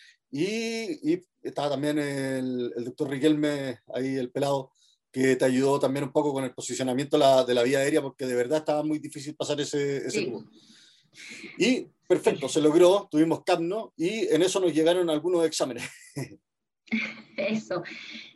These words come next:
Speaker 2: Eh, bueno, después partimos, ¿cierto?, nuestra vic de sedanalgesia para mantener a nuestro paciente bien sedado.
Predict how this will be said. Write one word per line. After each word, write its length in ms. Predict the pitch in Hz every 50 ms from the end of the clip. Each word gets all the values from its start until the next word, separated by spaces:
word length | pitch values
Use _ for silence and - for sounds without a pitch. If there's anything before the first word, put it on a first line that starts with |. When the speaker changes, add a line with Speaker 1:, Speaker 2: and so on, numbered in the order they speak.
| _ _
Speaker 2:
Eh, 240 | - 214 214 214 214
bueno, 200 | 226 233 240 233
después 220 | 226 226 240 233 -
partimos, 400 | - 214 220 240 247 247 247 233
¿cierto?, 280 | 214 220 220 - 240
nuestra 960 | 220 226 220 220 220 - 196 196 208 202 196 196 190 190 185 185 180 180 175 170
vic 160 | 190 220 220 220
de 100 | 220 220
sedanalgesia 760 | - 214 208 202 196 190 170 - - 269 294 277 - 302
para 140 | 262 240 226
mantener 320 | 214 214 214 - 214 214 220
a 20 |
nuestro 160 | 220 220 220 214
paciente 440 | 202 202 - 220 220 220 214 196
bien 260 | 190 208 214 214 214 220
sedado. 600 | 214 202 185 185 196 226 247 277 311 359 -